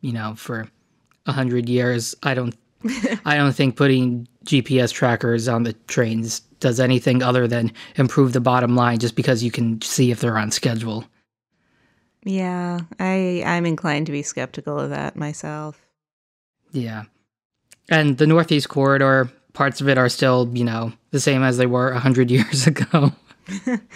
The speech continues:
Speaker 2: Yeah, I think some of the bridges I went over are the same bridges from a hundred years ago. It's very exciting.
Speaker 1: Now, to be fair,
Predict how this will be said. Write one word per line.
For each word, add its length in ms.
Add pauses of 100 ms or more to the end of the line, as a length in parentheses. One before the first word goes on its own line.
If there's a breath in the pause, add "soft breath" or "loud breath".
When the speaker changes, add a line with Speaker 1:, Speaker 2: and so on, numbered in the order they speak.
(340 loud breath)
Speaker 2:
Yeah, 200
I 60
think 200
some 180
of 60
the 100
bridges 380
I 100
went 220
over 260
are 80
the 120
same 280
bridges 400
from 180
a 80
hundred 380
years 240
ago. 120
It's 220
very 200
exciting. 680 (160)
Speaker 1:
Now, 200
to 100
be 100
fair, 480